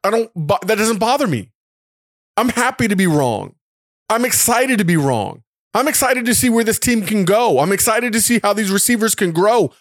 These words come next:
I'm excited to see if this offense can mature. And I'm excited to see if this defense can continue their pursuit of greatness. Because they are a really stifling defense, especially the linebackers and defensive, and the defensive line.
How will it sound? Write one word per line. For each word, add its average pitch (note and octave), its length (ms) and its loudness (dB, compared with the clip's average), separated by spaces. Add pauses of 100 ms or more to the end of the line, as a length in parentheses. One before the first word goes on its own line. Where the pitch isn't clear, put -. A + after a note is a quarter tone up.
(160)
I'm F#3+ 120 -2
excited A3 320 -2
to G#3 80 -2
see G#3 100 2
if A3+ 60 -2
this G3+ 240 -4
offense G#3+ 340 0
can G#3+ 160 -2
mature. G3+ 560 0 (200)
And F#3 100 0
I'm G#3 80 0
excited A#3+ 400 -2
to G#3 60 -2
see B3 100 0
if G#3+ 80 0
this F#3 140 -2
defense G#3 460 -2
can F3 160 -8
continue G3+ 680 0 (300)
their G3 100 2
pursuit G#3 480 0
of E3 120 -4
greatness. C3+ 720 -4 (760)
Because E3+ 300 -2
they G#3+ 160 2
are F#3 260 4
a - 20 2
really F#3 460 2
stifling F3 800 0
defense, B2+ 600 -4
especially G#3 500 -2
the E3+ 120 -2
linebackers E3 560 0
and C#3+ 80 -4
defensive, C#3+ 380 -2 (100)
and D3+ 240 0
the C#3 100 2
defensive C#3+ 380 -4
line. A2+ 440 -2